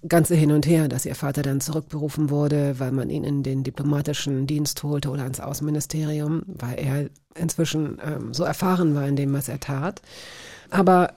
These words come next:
ähm, Tansania an sich war deutsche Kolonie bis neunzehnhundertachtzehn, ging dann an die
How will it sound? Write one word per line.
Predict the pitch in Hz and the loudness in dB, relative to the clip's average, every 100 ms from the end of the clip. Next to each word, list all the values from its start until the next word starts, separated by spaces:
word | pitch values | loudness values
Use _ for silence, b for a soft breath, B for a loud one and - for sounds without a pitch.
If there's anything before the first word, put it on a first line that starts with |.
| - | 2
ähm, | 175 170 165 165 - | 6 8 6 4 2
Tansania | 196 190 196 220 196 | 4 8 8 8 6
an | - 175 | 6 6
sich | 170 196 220 - 156 | 6 4 2 -2 0
war | 151 151 151 - _ _ _ _ - | 4 4 0 -4 _ _ _ _ 6
deutsche | 180 170 180 | 8 8 4
Kolonie | - 165 156 160 202 262 | 0 2 4 6 6 4
bis | 175 - 170 | 2 2 0
neunzehnhundertachtzehn, | 160 156 147 - 175 - - - 233 247 233 | 0 0 -2 -2 -4 -4 -4 0 2 4 4
ging | 170 175 | 6 6
dann | 180 - | 6 4
an | 165 160 | 4 4
die | 156 151 151 | 4 2 0